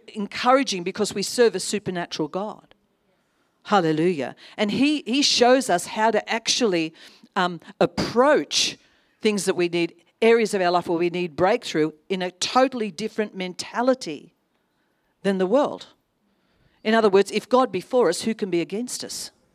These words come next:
Who can stand against us if God is on our side? Amen. That's the attitude that God wants us to take on because it's the truth. The enemy can lie to us and make, the, make us think that we are hopeless,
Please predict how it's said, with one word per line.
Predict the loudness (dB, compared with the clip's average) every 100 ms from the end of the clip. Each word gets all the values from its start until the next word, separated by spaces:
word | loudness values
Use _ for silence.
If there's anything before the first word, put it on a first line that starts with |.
| _ _ _ _ _ _ 4
Who | 4
can | 6 -2
stand | -2 -2 2 2 2 -2
against | -2 0 0 -2 -6
us | -8 -6
if | -8 -6
God | -2 0
is | -2 -6
on | -8
our | -8
side? | -10 -14 -14 _ -20 _ _ _ _ _ _ _
Amen. | -2 0 2
That's | 0 0
the | -4 -4 -4
attitude | -4 -4 -4 -2 -2 -2
that | -6
God | -4 -6 -6
wants | -10 -12
us | -12
to | -12
take | -6 -6 -4
on | -4
because | -4 -6 -8
it's | -10
the | -12
truth. | -10 -10 -10 -10 _ _ _ _ _ _ _ _ _
The | 0
enemy | 2 2 2
can | 0
lie | 4 4 4
to | 2
us | 0
and | -2
make, | -4 -4
the, | -6 -8 -4
make | -4
us | -4
think | -10 -6
that | -4
we | -2
are | -4
hopeless, | -4 -4 -4 -8 -12